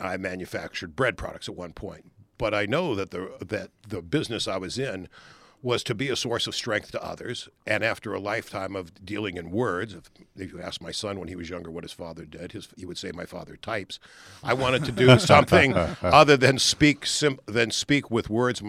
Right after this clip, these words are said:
Speaker 1: I wanted to actually literally feed people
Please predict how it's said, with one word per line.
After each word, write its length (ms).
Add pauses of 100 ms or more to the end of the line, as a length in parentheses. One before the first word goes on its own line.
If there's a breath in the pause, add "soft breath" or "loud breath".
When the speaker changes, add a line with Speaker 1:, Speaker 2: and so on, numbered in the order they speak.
Speaker 1:
I 120
wanted 380
to 140
actually 440 (200 loud breath)
literally 520 (180 soft breath)
feed 360
people 380